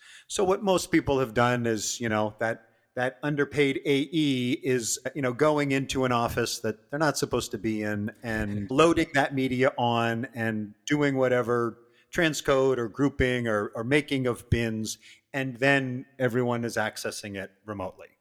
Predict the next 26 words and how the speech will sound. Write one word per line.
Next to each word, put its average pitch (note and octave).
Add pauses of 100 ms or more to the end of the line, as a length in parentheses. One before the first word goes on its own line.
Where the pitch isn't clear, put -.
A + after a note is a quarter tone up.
(120)
It's, - (100)
it's C3
by B2
far B2+
the, A2
you C#3+
know, C#3
most C3+
efficient -
way E3
to D#3
do D3
it. D3+
And F3+
the F3
reality E3+
is, B2+
if C3
there's A#2+
one A#2+
person C3
in A#2
a A2
building, G#2+
they're C3+
probably A#2+